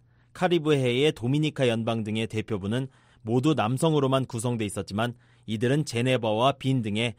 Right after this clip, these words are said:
적어도 한 명의 여성 외교관을 배치한 것으로 나타났습니다. 한국의 경우 뉴욕 주재 유엔 대표부에만 서른여섯 명의 외교관이 파견돼 있는데 이 중 여성이 여덟 명으로 이십이 퍼센트를 차지했고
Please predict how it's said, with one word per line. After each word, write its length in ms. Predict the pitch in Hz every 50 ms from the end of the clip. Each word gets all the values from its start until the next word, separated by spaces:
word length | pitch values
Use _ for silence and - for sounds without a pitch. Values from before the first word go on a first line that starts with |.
| _ _ _
적어도 400 | - - 113 104 107 113 113 143
한 260 | 143 - 180 190 190
명의 360 | 185 170 151 151 160 160 131
여성 340 | 107 104 104 101 135 143 139
외교관을 520 | 113 101 101 101 127 117 110 110 120 139 135
배치한 440 | - 117 120 120 - 147 135 131
것으로 300 | 123 113 98 - 117 127
나타났습니다. 720 | 127 113 98 - 113 104 95 - - 95 90 85 85 78 - - _ _ _ _ _ _ _ - _ _ _ _ _ _ _ _ _
한국의 440 | - 170 180 185 170 170 165 175 170
경우 300 | 151 156 156 170 180 175
뉴욕 320 | 143 123 135 151 160 131
주재 320 | - 147 139 135 156 151 131
유엔 240 | 120 131 143 139 127
대표부에만 720 | 123 120 113 - 123 117 120 117 110 107 113 123 127 127 - - - -
서른여섯 600 | - - 156 165 175 170 139 107 104 104 143 139
명의 360 | 143 139 135 123 127 143 147 131
외교관이 560 | 107 107 110 117 131 117 120 117 120 139 135
파견돼 380 | - 151 156 147 143 131 113 107
있는데 400 | 98 92 95 98 117 110 87 - - - _ _ _ _ -
이 100 | 131 131
중 220 | 135 180 170 143
여성이 420 | 127 120 117 143 143 151 160 156
여덟 300 | 127 110 107 120 143 143
명으로 440 | 135 127 120 117 120 131 139 139 120 - _ _
이십이 520 | - 120 131 131 - 160 135 117 113 131
퍼센트를 540 | 127 - 151 151 151 151 139 127 135 120 127
차지했고 680 | 123 - 127 120 107 104 95 87 - - 117 117 113